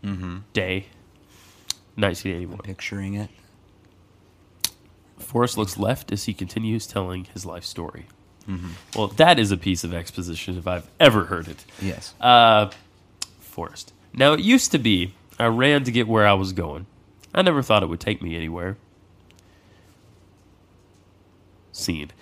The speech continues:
Speaker 2: Exterior, high school road,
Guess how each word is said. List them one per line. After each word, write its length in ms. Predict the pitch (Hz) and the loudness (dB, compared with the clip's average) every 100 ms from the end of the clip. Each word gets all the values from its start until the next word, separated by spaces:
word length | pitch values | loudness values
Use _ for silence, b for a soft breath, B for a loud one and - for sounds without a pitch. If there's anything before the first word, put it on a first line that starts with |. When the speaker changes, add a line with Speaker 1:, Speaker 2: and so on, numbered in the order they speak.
| b - | b -8
Speaker 2:
Exterior, 640 | 120 - - 156 147 147 - | -4 -2 2 4 6 4 2
high 260 | - 127 | 4 4
school 580 | 143 - 135 123 123 123 | 4 2 4 4 4 4
road, 480 | 117 113 92 101 | 6 6 4 0